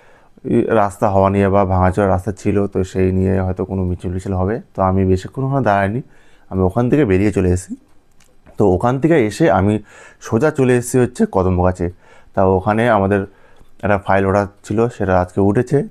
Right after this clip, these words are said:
তো ওটাই হচ্ছে সেখানে বসে ও ফিল আপ করলো এবং সেই ফাইলটা নিয়ে আমি ব্রাঞ্চে গেলাম। তো ব্রাঞ্চ ম্যানেজারও ছিল, ব্রাঞ্চ ম্যানেজার সিগনেচার করে দিল ফাইলটা। তারপরে হচ্ছে তোমার ডকুমেন্টস ভেরিফিকেশনের জন্য আবার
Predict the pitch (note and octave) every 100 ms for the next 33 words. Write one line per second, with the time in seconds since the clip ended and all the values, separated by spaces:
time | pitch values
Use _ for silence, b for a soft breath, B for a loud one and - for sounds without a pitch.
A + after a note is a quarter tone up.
0 | - G#2 G2+ G2+ G2 F#2+ A2 G2+ G2 F#2+
1 | F#2+ F#2 G2+ G2 - F#2+ F#2+ - A2 A#2+
2 | - G#2 F#2+ F#2 G2+ F#2+ F#2+ F#2 G2 A2
3 | E2 F#2 G#2+ A2+ F#2+ G2+ F#2 D#3 F2+ E2+
4 | b b b b - F2+ G2 G2 F2+ G2
5 | F#2+ G#2+ G#2+ - B2+ C#3 G2 F#2+ F#2+ G2
6 | G2 G2+ G2+ b b b - A2 G#2 G2+
7 | G2+ G2+ A2 A2 A2 A2 G#2+ G#2 A#2+ -
8 | b b b - F#2+ F#2 G2 G2 F#2+ -
9 | G2+ G2 G2 - - - G2 F#2+ F#2+ G#2+
10 | G#2+ G#2 G2 G2 A2+ G#2 A2 A#2+ C3 -
11 | - G2+ F#2+